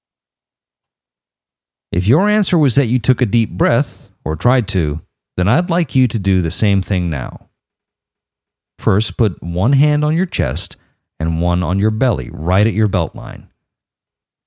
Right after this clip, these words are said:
Use your hands to notice what muscles you use to do the breathing.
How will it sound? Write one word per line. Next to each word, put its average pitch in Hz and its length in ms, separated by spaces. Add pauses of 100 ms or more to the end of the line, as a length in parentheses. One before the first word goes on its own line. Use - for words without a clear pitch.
(180)
Use 151 280
your 156 120
hands 107 480
to - 160
notice 95 500
what 123 200
muscles 135 600
you 95 80
use 92 480
to 87 120
do 87 120
the 80 120
breathing. 80 520